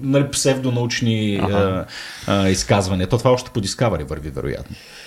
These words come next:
Speaker 1: Този псевдонаучен канал, за
Speaker 2: Падна
Speaker 1: съжаление.
Speaker 2: му, падна му жестоко качеството от моето детство до сега, така е.
Speaker 1: Да.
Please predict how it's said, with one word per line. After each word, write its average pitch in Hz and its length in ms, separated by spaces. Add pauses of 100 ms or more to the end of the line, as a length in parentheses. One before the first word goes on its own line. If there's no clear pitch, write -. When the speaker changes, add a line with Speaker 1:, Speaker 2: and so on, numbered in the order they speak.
(140)
Speaker 1:
Този 87 240
псевдонаучен 87 680
канал, 78 340
за 76 180
Speaker 2:
Падна 117 260
Speaker 1:
съжаление. 110 420
Speaker 2:
му, 107 160
падна 107 340
му 107 180
жестоко 98 420
качеството - 540
от 101 80
моето 107 320
детство 95 380
до 92 100
сега, 95 300
така - 220
е. 98 100
Speaker 1:
Да. 82 220